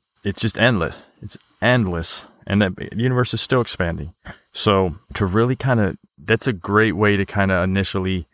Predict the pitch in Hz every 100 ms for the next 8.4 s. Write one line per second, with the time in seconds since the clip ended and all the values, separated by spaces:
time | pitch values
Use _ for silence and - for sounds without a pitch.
0 | _ _ _ _ 107 98 92 92 87 80
1 | 67 101 87 110 110 110 - 92 90 92
2 | 82 67 71 92 98 - _ _ 87 98
3 | 117 110 92 107 110 95 92 92 78 80
4 | 67 - _ _ _ _ _ - - 98
5 | 95 90 - _ _ 110 95 113 107 127
6 | - - 113 101 104 110 104 110 101 -
7 | - 101 101 95 104 104 92 90 82 110
8 | 120 123 123 -